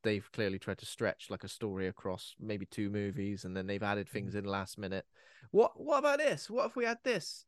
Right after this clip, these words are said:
Speaker 1: Oh, that's good, actually. Yeah, I'll write that down on the whiteboard.
Speaker 2: The
Speaker 1: Oh,
Speaker 2: film,
Speaker 1: my
Speaker 2: the
Speaker 1: God.
Speaker 2: film idea you had for the majority of this film, let people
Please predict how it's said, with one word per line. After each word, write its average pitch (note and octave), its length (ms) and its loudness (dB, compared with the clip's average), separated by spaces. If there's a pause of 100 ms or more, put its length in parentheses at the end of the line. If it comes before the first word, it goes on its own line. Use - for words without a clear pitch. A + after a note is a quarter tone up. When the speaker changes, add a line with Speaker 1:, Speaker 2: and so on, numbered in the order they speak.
Speaker 1:
Oh, F3 280 -4
that's - 200 -4
good, G#3+ 180 0
actually. C3+ 400 -2
Yeah, D#4 100 0
I'll D#3 80 0
write D#3 160 0
that D#3+ 180 -2
down B2+ 160 -4
on D3 80 -4
the C3 80 -2
whiteboard. B2+ 480 0 (640)
Speaker 2:
The B3 80 0
Speaker 1:
Oh, A2 60 2
Speaker 2:
film, A#3+ 200 12
Speaker 1:
my G3+ 100 -2
Speaker 2:
the F3+ 80 8
Speaker 1:
God. F3+ 60 6
Speaker 2:
film G#3+ 240 12
idea E3+ 260 12
you C#3+ 180 8
had C#3 260 10
for A#2 260 10 (680)
the B2+ 80 8
majority A#2+ 640 12
of G#2+ 120 6
this A2 220 4
film, A2 420 6 (720)
let G3+ 220 8
people A3 480 6